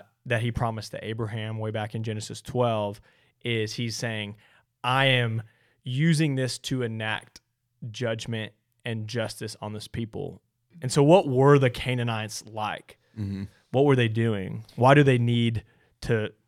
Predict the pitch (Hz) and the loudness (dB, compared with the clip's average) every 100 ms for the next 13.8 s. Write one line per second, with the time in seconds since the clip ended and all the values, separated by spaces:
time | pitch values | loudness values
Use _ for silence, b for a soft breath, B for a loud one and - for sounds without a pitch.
0 | _ _ 131 117 113 110 110 - 110 107 | _ _ -6 -2 -2 -2 -6 -6 -6 -4
1 | 101 - 107 101 98 101 104 107 104 107 | -4 -8 -6 -6 -6 -8 -8 -8 -8 -10
2 | 101 - 101 98 - 95 - 113 104 - | -12 -8 -8 -8 -10 -12 -12 -10 -10 -8
3 | 110 110 _ _ _ 117 117 113 123 131 | -10 -12 _ _ _ -2 0 2 2 0
4 | 107 104 101 98 98 101 101 101 98 - | 0 -2 -4 -8 -8 -6 -4 -4 -2 -4
5 | - 101 101 87 76 - 110 - 107 107 | -2 -2 -2 -4 -8 -10 -12 -4 0 0
6 | 107 104 107 107 101 101 101 104 107 101 | -2 -6 -8 -8 -8 -6 -6 -6 -6 -6
7 | 104 101 98 101 95 92 101 98 90 - | -6 -6 -6 -8 -8 -10 -8 -10 -8 -8
8 | - 87 98 104 107 - 101 107 101 - | -8 -8 -8 -8 -10 -12 -8 -6 -6 -8
9 | 92 82 _ _ _ - 90 101 95 101 | -10 -12 _ _ _ -12 -6 -6 -6 -6
10 | 104 107 104 107 107 104 107 107 110 113 | -6 -4 -4 -4 -4 -4 -4 -2 -2 0
11 | 117 117 - 110 110 110 101 101 - - | -2 -2 -2 2 4 4 0 -2 -6 -4
12 | 101 98 101 - - - - 110 - 101 | -4 -4 -4 -2 -2 -4 -4 -4 -4 -6
13 | 104 104 104 104 104 104 104 107 | -6 -4 -4 -4 -6 -8 -12 -14